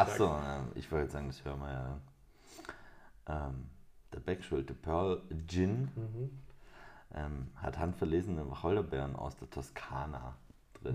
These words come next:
Speaker 2: Mhm.
Speaker 1: die die Grundlage des Destillats
Speaker 2: Dazu
Speaker 1: bilden.
Speaker 2: schlagen wir die Brücke zur letzten Folge
Speaker 1: Es
Speaker 2: mit dem
Speaker 1: ist der Wa-,
Speaker 2: Helba, auch aus der
Speaker 1: es ist der
Speaker 2: Toskana.
Speaker 1: Wahnsinn.
Speaker 2: Ja.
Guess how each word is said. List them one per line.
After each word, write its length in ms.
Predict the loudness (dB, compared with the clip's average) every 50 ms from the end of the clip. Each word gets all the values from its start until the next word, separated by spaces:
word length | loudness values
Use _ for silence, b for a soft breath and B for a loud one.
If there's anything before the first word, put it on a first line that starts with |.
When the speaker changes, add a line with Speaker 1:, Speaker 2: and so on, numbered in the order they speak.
| -2 -4
Speaker 2:
Mhm. 160 | -6 -8 -8 -10
Speaker 1:
die 40 | -8 -8
die 100 | -6 -4
Grundlage 560 | 0 0 0 0 0 2 2 4 4 2 0
des 140 | -2 -4 -4
Destillats 600 | -6 -6 -6 -4 -2 0 2 4 4 4 2 -2 -4
Speaker 2:
Dazu 60 | -2 -2
Speaker 1:
bilden. 120 | -2 0
Speaker 2:
schlagen 260 | 0 0 2 2 2
wir 60 | 2 2
die 60 | 2
Brücke 240 | 0 -2 -2 -2 -2
zur 140 | -2 -2 -4
letzten 440 | -4 -6 -8 -10 -10 -8 -6 -6 -4
Folge 360 | 0 2 2 2 4 2 0
Speaker 1:
Es 40 | 0
Speaker 2:
mit 100 | 2 2
dem 80 | 2 0
Speaker 1:
ist 100 | 0 2
der 100 | 4 4
Wa-, 40 | 6
Speaker 2:
Helba, 480 | 8 8 8 8 8 8 10 10 8 8
auch 340 | 6 6 6 6 6 6 4
aus 60 | 4
der 100 | 0 -4 -2
Speaker 1:
es 40 |
ist 140 | -2 -2 0
der 100 | 2 4
Speaker 2:
Toskana. 260 | 4 4 4 2 0 -2
Speaker 1:
Wahnsinn. 220 | -2 -4 -4 -6 -8 -10 -14
Speaker 2:
Ja. 220 | -14 -14 -14